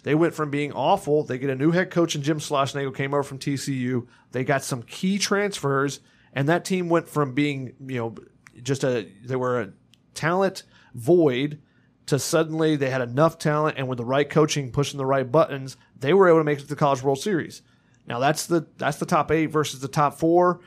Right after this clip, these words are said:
So, you know, it's a little bit different. It's harder to break through in the college, you know, college football playoff because you can't really control your own destiny per se. You can't win your way in. You know, you gotta be there to begin with. You can't go on a run, um, late in the season type of thing.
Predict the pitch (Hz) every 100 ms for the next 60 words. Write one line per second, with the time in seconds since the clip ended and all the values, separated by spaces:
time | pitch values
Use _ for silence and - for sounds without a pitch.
0 | _ - - 143 135 123 135 127 135 151
1 | 160 107 156 156 147 123 - 143 147 147
2 | 135 143 143 - 147 147 143 135 - 147
3 | 139 123 104 120 127 117 143 139 - 135
4 | 123 139 143 135 - 131 131 127 117 -
5 | 143 139 139 135 127 - 135 143 147 139
6 | 135 123 135 127 135 139 120 - 143 139
7 | - 139 143 143 139 - _ 123 147 143
8 | 131 127 151 151 147 143 139 139 135 139
9 | 139 131 - 233 - 123 117 123 127 127
10 | 139 135 139 135 120 135 131 131 131 127
11 | 117 _ _ 123 156 120 131 135 135 131
12 | 123 131 131 131 127 - _ - 120 117
13 | 113 120 139 127 123 143 131 123 131 127
14 | - 131 123